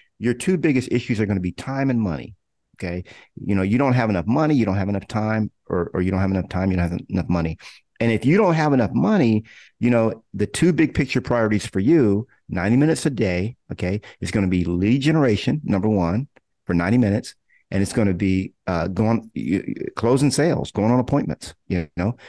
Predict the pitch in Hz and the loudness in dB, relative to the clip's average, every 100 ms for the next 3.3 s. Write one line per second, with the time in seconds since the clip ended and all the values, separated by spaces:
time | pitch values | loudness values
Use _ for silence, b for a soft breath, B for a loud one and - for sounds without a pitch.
0 | B B - 90 85 104 120 110 - 120 | B B -6 -4 -2 0 2 2 0 0
1 | 120 110 104 113 110 98 101 - 95 120 | 2 2 0 0 0 0 -2 -2 0 2
2 | 104 92 90 98 - 98 - 95 82 107 | 2 2 0 -4 -2 -2 -2 -2 0 0
3 | 90 73 | 0 -2